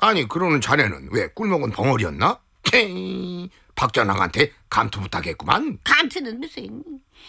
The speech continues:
Speaker 2: 내가 한 소리 질러대면은 그날 판이 깨질 건 아닌가.
Speaker 1: <laughs>
Speaker 2: 아, 그래, 그냥 겨우 오월이를 달래서 다시 춤을 추는데
Speaker 1: 응, 응.
Speaker 2: 그땐 말이야,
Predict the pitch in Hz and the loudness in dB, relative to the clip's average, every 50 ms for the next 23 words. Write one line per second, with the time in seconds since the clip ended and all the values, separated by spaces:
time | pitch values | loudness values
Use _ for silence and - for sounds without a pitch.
0 | - - _ 196 175 180 196 202 233 240 240 247 240 220 254 220 233 - 247 254 | -20 -20 _ -4 0 0 2 6 6 6 6 6 2 -4 -4 -6 -6 -8 -6 -6
1 | 247 226 240 233 226 233 226 226 226 240 247 254 247 220 190 139 - _ _ - | -4 -4 -4 -4 -4 -4 -4 -2 0 0 2 2 2 2 2 0 -6 _ _ -10
2 | - - 269 330 339 277 - - - - 320 339 339 277 214 - - 226 254 311 | -2 2 6 6 6 6 4 0 -4 -2 0 0 0 0 -2 -2 -2 -2 -2 0
3 | 302 339 311 349 339 339 339 339 339 349 349 330 330 311 247 208 208 214 214 202 | -2 -2 0 2 2 4 6 4 4 2 0 2 4 6 6 8 8 8 8 6
4 | 185 180 170 175 - - - - - - - - - - - 254 294 294 311 302 | 6 2 -4 -6 -8 -6 -6 -6 -8 -8 -12 -18 -20 -10 -6 -6 -4 -4 -2 -2
5 | 320 320 320 320 320 330 320 - 320 320 320 330 349 359 339 - - - - 294 | -2 0 2 2 4 2 2 2 2 2 2 4 2 0 0 -2 -8 -4 0 2
6 | 320 320 311 262 262 254 254 247 247 247 240 220 - 254 254 - - 220 - 240 | 4 4 4 4 2 -4 -6 -6 -4 -4 -4 -2 -2 -4 -4 -4 -8 -6 -8 -8
7 | - - - - 277 226 - - - 185 160 151 170 240 277 262 202 147 127 92 | -8 -8 -4 -2 -2 -2 -2 -4 -4 -4 -2 2 4 6 6 8 6 6 4 2
8 | 82 71 - - - - - - - - 156 160 147 143 147 151 175 190 170 135 | -2 -6 -8 -14 -20 -20 -20 -18 -8 -4 -2 -2 0 0 0 4 6 6 6 4
9 | - | 2